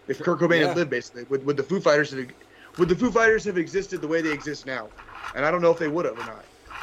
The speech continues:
Speaker 2: Absolutely.
Speaker 1: You know?
Speaker 2: Would,
Speaker 1: You
Speaker 2: would,
Speaker 1: had, uh,
Speaker 2: you know, you also
Speaker 1: go
Speaker 2: had
Speaker 1: ahead.
Speaker 2: Jason Everman, who went to Special Forces.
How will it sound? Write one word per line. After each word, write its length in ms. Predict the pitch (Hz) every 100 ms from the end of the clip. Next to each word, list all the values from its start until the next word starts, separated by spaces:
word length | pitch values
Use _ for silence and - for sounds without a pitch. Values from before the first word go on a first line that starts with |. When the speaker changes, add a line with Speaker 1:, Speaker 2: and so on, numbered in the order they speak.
| -
Speaker 2:
Absolutely. 260 | 110 - 139
Speaker 1:
You 60 |
know? 360 | 143 151 143 110 - - - -
Speaker 2:
Would, 300 | 131 151 131
Speaker 1:
You 80 | 147
Speaker 2:
would, 100 | 160
Speaker 1:
had, 180 | 156 151
uh, 140 | 139
Speaker 2:
you 60 | 135
know, 260 | 156 151
you 140 | 120 131
also 240 | 139 -
Speaker 1:
go 60 | 147
Speaker 2:
had 40 |
Speaker 1:
ahead. 100 | 127
Speaker 2:
Jason 340 | 120 135 135 123
Everman, 460 | 113 110 131 160
who 100 | 151
went 240 | 120 113 107
to 80 | 113
Special 380 | - 117 -
Forces. 720 | 107 117 120 123 151 175 -